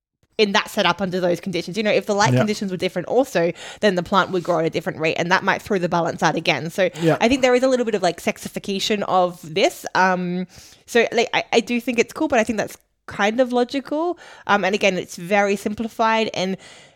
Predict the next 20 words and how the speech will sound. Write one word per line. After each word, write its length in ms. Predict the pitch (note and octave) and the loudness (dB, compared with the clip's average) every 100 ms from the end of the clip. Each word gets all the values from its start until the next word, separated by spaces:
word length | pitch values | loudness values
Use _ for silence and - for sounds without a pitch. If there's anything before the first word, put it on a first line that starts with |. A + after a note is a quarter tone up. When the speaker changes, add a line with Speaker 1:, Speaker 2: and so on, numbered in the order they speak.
| - | -2
Speaker 1:
like, 180 | G3+ | -2
complexity 720 | - G3+ A3 F3 - G3 G3+ F3+ | 0 -2 0 0 -2 -6 -6 0
also 800 | G3 F#3+ - G3 F3+ F3+ F3 - | 2 2 0 2 2 2 -2 -2
can 160 | A3 | -2
give 200 | F#3 F3+ | 0 0
resilience, 480 | F3 G3 E3+ D#3+ D3+ | 0 0 2 0 -4
and 60 | E3+ | -6
it 80 | C#3 | 0
does. 200 | E3+ D#3+ | 0 2
Like, 160 | E3+ | -2
this 120 | E3 D#3 | -2 2
Speaker 2:
Mm-hmm. 260 | C#3 C#3 | 2 4
Speaker 1:
is, 60 | D3 | 2
people 240 | G#3 F#3 | -2 -6
should 100 | F3 | -4
know 140 | F#3+ F3 | 0 2
that, 200 | F3 - | 0 -2
you 100 | F3 | -4
know, 120 | |
the 100 | E3 | -2